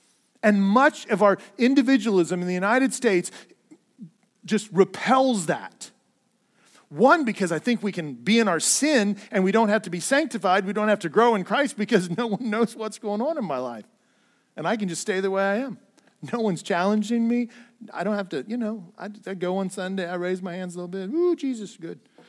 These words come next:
right? And then you walk out and you do your own thing. That, that, you get baptized, and then we're, you're in the family. It's like having a child, you know?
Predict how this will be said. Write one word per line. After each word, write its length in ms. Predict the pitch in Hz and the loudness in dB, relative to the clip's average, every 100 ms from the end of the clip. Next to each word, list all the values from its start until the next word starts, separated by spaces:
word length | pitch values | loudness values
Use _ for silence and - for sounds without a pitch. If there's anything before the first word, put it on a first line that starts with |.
| _ - | _ -10
right? 220 | 147 214 _ _ _ _ _ _ _ _ _ 165 | -8 -8 _ _ _ _ _ _ _ _ _ -4
And 100 | 175 | 0
then 100 | 202 | 2
you 100 | 180 | 2
walk 220 | 185 185 | 2 0
out 80 | 233 | -6
and 80 | 185 | -4
you 60 | |
do 80 | 175 | -4
your 140 | 190 | -4
own 100 | 196 | -4
thing. 220 | 196 247 - _ _ _ _ _ _ _ _ _ _ _ _ _ _ _ _ _ - | -6 -10 -12 _ _ _ _ _ _ _ _ _ _ _ _ _ _ _ _ _ -20
That, 200 | - - | -20 -18
that, 100 | 156 _ _ _ - | -18 _ _ _ -14
you 100 | 143 | -6
get 120 | 180 | 0
baptized, 440 | 202 226 185 147 | 0 2 -2 -4
and 60 | 165 | -6
then 100 | 160 | -10
we're, 120 | 151 147 | -12 -14
you're 140 | 139 | -10
in 100 | 170 | -8
the 60 | 160 | -6
family. 320 | 196 190 117 _ _ _ _ | -6 -6 -10 _ _ _ _
It's 100 | 185 | -4
like 120 | 254 202 | -2 0
having 220 | 220 170 | -2 -2
a 40 | |
child, 580 | - - 170 160 123 113 | -8 -8 -4 -2 -4 -4
you 80 | 165 | -4
know? 140 | 190 | -4